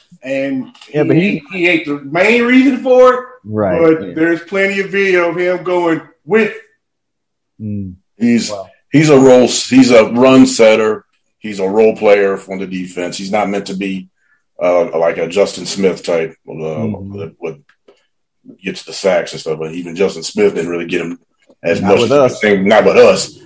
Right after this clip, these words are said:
Speaker 3: He blew up, of course, after he left. But, um, yeah, that's, that don't surprise me. When, when you said that about the thirty-seven, that's like, that kind of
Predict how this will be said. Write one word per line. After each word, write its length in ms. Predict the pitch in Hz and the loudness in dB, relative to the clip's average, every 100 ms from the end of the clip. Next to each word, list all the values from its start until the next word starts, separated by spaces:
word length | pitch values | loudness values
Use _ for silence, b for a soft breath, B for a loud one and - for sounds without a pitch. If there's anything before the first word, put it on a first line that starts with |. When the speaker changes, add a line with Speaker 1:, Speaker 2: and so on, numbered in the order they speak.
| B - | B -2
Speaker 3:
He 80 | |
blew 200 | 110 131 123 | 4 6 6
up, 80 | 117 | 4
of 40 | |
course, 200 | 123 110 104 | 2 4 6
after 380 | 160 135 104 | 6 4 0
he 160 | 95 101 | -2 -4
left. 300 | 95 92 - _ B B B B B _ | -2 -2 -4 _ B B B B B _
But, 300 | - 98 95 | -4 -2 2
um, 480 | 92 90 90 87 _ | 0 0 -4 -10 _
yeah, 440 | 95 95 92 87 87 | -8 -2 0 0 -2
that's, 500 | 92 90 - - _ - - _ _ - | -4 -4 -10 -16 _ -20 -20 _ _ 0
that 140 | 143 135 | 2 4
don't 120 | 123 | 4
surprise 420 | 104 95 95 90 | 4 4 4 2
me. 120 | 95 | -2
When, 380 | 107 113 107 95 _ _ - | -2 -2 -4 -10 _ _ -10
when 120 | 107 | -8
you 60 | 127 | -2
said 240 | 131 110 | 0 2
that 200 | 110 101 | 4 4
about 200 | 98 92 | 2 -2
the 80 | 95 | -8
thirty-seven, 600 | 104 95 87 98 87 - | -8 -8 -4 -2 -2 -2
that's 220 | - - | -4 -4
like, 220 | 80 78 | -8 -6
that 180 | - 87 | -6 -4
kind 140 | 92 | -4
of 60 | 82 | -6